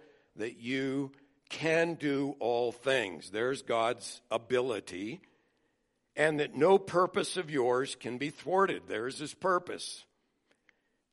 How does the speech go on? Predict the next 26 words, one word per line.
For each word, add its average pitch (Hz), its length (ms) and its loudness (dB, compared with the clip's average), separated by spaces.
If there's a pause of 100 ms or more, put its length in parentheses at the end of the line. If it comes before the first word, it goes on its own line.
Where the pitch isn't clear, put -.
Job 139 320 0
says, 131 260 -4
"I 123 140 0
know 151 300 4
that 156 220 0
everything 202 500 2
that 180 120 4
happened 160 400 2
to 151 60 2
me 156 240 0
was 135 200 -2
according 135 440 -2
to 113 80 -6
your 139 220 2
purpose, 180 580 -2 (360)
and 123 200 -4
you're 160 220 2
able 151 240 2
to 151 80 -6
carry 139 400 2
it 139 80 0
out." 151 400 -2 (300)
So 120 200 -4
he 131 160 -2
is 131 160 -4
submitting 127 720 -2